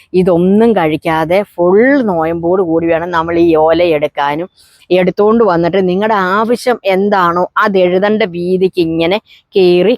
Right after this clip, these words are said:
കട്ട് ചെയ്തെടുക്കുക. കട്ട് ചെയ്തിട്ട് വേണം ശുദ്ധമായ വെള്ളത്തിൽ, നല്ല പാത്രത്തിൽ വെള്ളം തിളപ്പിച്ചിട്ട് ഈ ഓല ഇട്ടൊന്ന് വാട്ടിയെടുക്കാൻ.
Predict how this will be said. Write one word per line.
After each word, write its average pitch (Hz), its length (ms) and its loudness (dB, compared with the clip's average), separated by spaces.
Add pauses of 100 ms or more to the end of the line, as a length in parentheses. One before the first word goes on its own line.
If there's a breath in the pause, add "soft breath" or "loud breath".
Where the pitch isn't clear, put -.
(120)
കട്ട് 240 280 -4
ചെയ്തെടുക്കുക. 156 520 0 (300 loud breath)
കട്ട് 196 300 -2
ചെയ്തിട്ട് 185 460 0
വേണം 175 340 2
ശുദ്ധമായ 190 800 -2
വെള്ളത്തിൽ, 180 400 -2
നല്ല 175 380 0
പാത്രത്തിൽ 180 500 -4
വെള്ളം 160 300 -2
തിളപ്പിച്ചിട്ട് 160 480 -4 (140)
ഈ 208 160 2
ഓല 170 280 2
ഇട്ടൊന്ന് 170 320 -4
വാട്ടിയെടുക്കാൻ. 185 580 -2